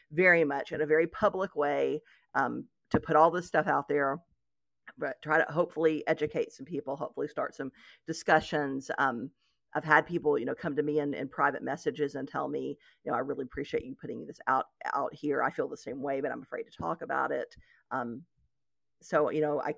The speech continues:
every now when I, I feel really beaten down, I'll get some encouraging word and I'll, I'll go back and, and try again. But I don't do as much of it as I used to just because I got so beaten down in two thousand sixteen and it was so terrible.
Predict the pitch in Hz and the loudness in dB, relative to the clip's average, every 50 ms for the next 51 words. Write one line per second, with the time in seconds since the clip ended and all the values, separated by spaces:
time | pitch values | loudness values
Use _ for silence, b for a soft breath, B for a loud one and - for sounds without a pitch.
0 | - _ - - 165 160 160 160 156 156 151 151 156 143 151 147 147 131 - - | -10 _ -2 0 2 2 2 2 4 2 2 2 2 0 0 0 -2 -2 -2 -4
1 | - - - 147 131 143 139 - - - 147 - - - 131 143 139 143 143 139 | -6 -4 -2 -2 -2 -2 -4 -4 -6 -6 -8 -8 -8 -6 -4 -2 -2 -2 -2 -2
2 | 131 131 139 131 160 - - 139 131 127 - - 143 131 - 135 135 135 - 120 | -4 -4 -4 -6 -6 -8 -6 -8 -8 -8 -8 -10 -10 -8 -6 -6 -6 -6 -6 -8
3 | 120 131 135 123 123 127 135 135 123 131 131 - - - 143 143 139 123 120 123 | -8 -6 -4 -4 -4 -4 -4 -4 -6 -6 -6 -6 -6 -6 -4 -2 0 0 0 0
4 | - - 123 123 135 - b b b b b b b 151 143 - 175 143 135 131 | -2 -4 -6 -10 -10 -12 b b b b b b b -6 -4 0 2 4 4 4
5 | 139 - 165 156 147 135 147 139 143 156 156 170 151 - - - 160 139 143 - | 4 4 2 2 2 2 2 4 4 4 6 4 4 2 0 0 0 0 2 0
6 | 131 120 - 135 131 143 135 - - 113 127 139 147 - - 143 123 - - - | -2 -6 -4 -4 -4 -4 -2 -2 -2 -2 -2 -2 -4 -6 -8 -10 -10 -10 -10 -12
7 | - 120 - 131 - - 113 - - 107 - _ - - - 151 135 127 - - | -12 -10 -8 -8 -6 -6 -6 -6 -6 -8 -10 _ -10 -4 0 0 0 0 -2 -6
8 | - - 117 117 - 73 - 80 73 - 165 _ _ _ _ _ - 147 - 147 | -12 -14 -14 -10 -10 -10 -8 -10 -12 -14 -16 _ _ _ _ _ -14 -12 -10 -10
9 | 120 - - - - - - - - - - - - - - - - - - - | -8 -6 -6 -8 -8 -10 -12 -16 -16 -14 -12 -10 -10 -10 -10 -10 -12 -14 -14 -14
10 | - - - - - - - - - - - - 53 - | -8 -6 -6 -6 -6 -6 -10 -12 -12 -12 -14 -14 -14 -14